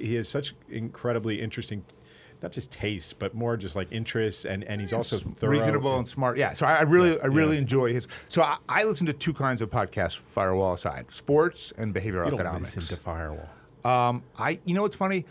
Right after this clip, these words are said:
Speaker 1: <laughs>
Speaker 2: I'm more likely to listen to the Tuesday one than the Thursday one,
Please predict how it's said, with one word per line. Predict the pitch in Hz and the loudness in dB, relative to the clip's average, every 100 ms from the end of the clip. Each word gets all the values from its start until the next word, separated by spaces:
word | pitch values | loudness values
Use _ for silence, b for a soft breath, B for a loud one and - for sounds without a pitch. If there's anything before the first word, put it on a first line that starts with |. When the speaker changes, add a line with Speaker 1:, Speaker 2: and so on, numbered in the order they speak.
| B B | B B
Speaker 1:
<laughs> | 120 - | -6 0
Speaker 2:
I'm | 139 135 | 0 2
more | 143 165 175 175 | 4 4 4 4
likely | 165 139 131 135 131 | 4 2 2 -2 -2
to | 131 | 0
listen | 120 117 - 113 | 0 0 -2 -4
to | 104 | -2
the | 95 - - | -4 -4 -10
Tuesday | - 143 143 143 147 | -6 -4 -4 -2 -2
one | 135 135 131 | 0 -2 -2
than | 120 104 | -2 -2
the | 90 | -6
Thursday | - 117 113 120 139 139 | -4 0 0 0 -2 -2
one, | 147 147 165 | -2 -4 -4